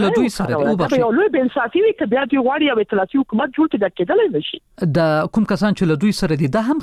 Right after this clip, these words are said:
Speaker 1: خلک دي. مثلاً د ګلبدین حکمتیار په لاریون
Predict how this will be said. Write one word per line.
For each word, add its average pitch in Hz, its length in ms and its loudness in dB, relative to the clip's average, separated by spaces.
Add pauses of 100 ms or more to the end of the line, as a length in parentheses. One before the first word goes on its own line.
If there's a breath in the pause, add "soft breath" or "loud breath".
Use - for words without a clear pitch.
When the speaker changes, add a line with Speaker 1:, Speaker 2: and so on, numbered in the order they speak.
Speaker 1:
خلک 120 320 -4
دي. 120 160 -2
مثلاً 151 380 0
د 127 120 -2
ګلبدین 135 380 0
حکمتیار 139 560 -2
په 139 120 0 (500 loud breath)
لاریون 139 420 2